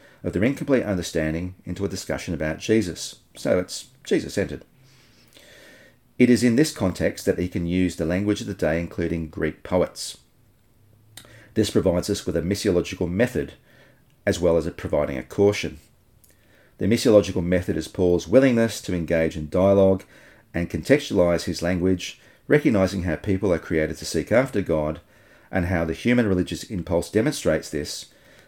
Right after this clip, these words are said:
uh, in possible tensions with Romans three nine to eleven, maybe. An issue for another time. And yet the caution in his adoption of such language,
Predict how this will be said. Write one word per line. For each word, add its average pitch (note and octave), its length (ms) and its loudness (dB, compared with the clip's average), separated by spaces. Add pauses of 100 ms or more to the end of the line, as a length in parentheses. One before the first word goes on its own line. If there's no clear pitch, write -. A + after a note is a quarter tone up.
uh, D#2 240 -4
in F#2+ 80 -4
possible A#2 320 0
tensions D#2 460 -6
with D#2 180 -4
Romans D2+ 520 -6 (100)
three D#2 360 -2
nine D#2 260 -6
to D2+ 100 -8
eleven, D#2 240 -4
maybe. D2+ 320 -6 (580)
An G#2 100 0
issue F2 200 -4
for D#2+ 120 -8
another C#2+ 220 -6
time. E2+ 380 -4 (1400)
And G#2 140 2
yet A2 160 6
the - 60 -4
caution D3+ 600 6 (220)
in F#2+ 100 -2
his F2 160 2
adoption E2+ 420 -2
of F2+ 100 -2
such - 300 -2
language, D#2+ 520 -4